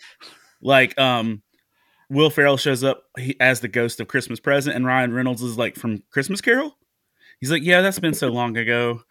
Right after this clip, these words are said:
Um, <laughs> he's like, "I had this one little kid."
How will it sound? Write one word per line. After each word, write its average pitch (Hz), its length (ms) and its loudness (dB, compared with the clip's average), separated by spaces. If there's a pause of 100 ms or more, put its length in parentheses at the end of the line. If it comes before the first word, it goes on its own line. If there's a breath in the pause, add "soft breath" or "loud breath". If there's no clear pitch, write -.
(280 soft breath)
Um, 123 480 4 (280 loud breath)
<laughs> - 260 -20
he's 139 160 -2
like, 135 120 0
"I 135 80 0
had 156 160 4
this 135 160 -6
one 131 220 -2
little 123 220 -4
kid." 123 460 -2